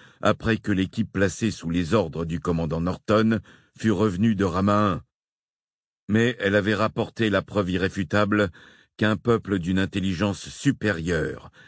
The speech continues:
existait ou avait existé ailleurs dans l'univers, ce qui rendait nécessaire une redéfinition de la place de l'Homo sapiens dans le cosmos. Il était désormais évident que des produits chimiques synthétisés par les grands cataclysmes stellaires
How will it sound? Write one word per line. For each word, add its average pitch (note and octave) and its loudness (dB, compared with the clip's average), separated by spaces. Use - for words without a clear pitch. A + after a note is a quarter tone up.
existait F#2+ -2
ou E2 0
avait F2+ 0
existé C#2+ -4
ailleurs G#2+ 2
dans F2+ -2
l'univers, F#2+ 0
ce - 0
qui A2 0
rendait G#2+ 0
nécessaire G#2+ 0
une G2+ 2
redéfinition F#2+ 0
de F2+ 0
la F2 0
place F#2 -2
de F2 -2
l'Homo F#2 2
sapiens F#2+ -2
dans F#2+ 0
le G2 2
cosmos. - -10
Il F2 0
était F#2 0
désormais F2+ 0
évident F2+ -2
que F2+ -6
des E2 0
produits F#2 -2
chimiques F#2+ -2
synthétisés F2 -2
par D#2+ -6
les E2+ -4
grands D#2+ -6
cataclysmes F2+ -4
stellaires F#2 0